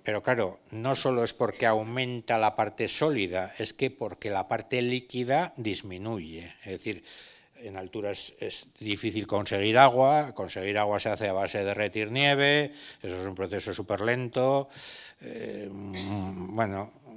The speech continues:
eh, no te digo nada si no puedes salir de la tienda por la ventisca, etcétera, etcétera. Puede parecer un contrasentido lo de la inmovilidad si estás subiendo montañas, pero no es un contrasentido. Si tienes tres días que no puedes salir de la tienda,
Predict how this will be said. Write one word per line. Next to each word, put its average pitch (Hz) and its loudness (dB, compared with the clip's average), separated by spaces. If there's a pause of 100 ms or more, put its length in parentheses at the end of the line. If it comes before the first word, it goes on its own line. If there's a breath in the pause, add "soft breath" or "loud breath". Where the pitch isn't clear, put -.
(360)
eh, 101 -10
no 104 -4
te 110 -2
digo 101 0
nada 110 0
si - -6
no 101 -6
puedes 101 -4
salir 101 0
de 104 -2
la 104 0
tienda 110 -2
por 107 -2
la 110 2
ventisca, 131 0
etcétera, 92 -6
etcétera. 113 -4 (560 loud breath)
Puede 127 6
parecer 123 4
un 120 -2
contrasentido 120 4
lo 123 6
de 120 4
la 120 6
inmovilidad 120 4
si 113 -2
estás 98 -2
subiendo 110 -2
montañas, 151 0
pero 117 0
no 101 -4
es 85 -8
un 95 -8
contrasentido. 101 -2
Si 85 -10
tienes 101 -6
tres 101 -4
días 110 -2
que - -8
no 101 -8
puedes 101 -6
salir 107 -4
de 107 -4
la 107 0
tienda, 147 -2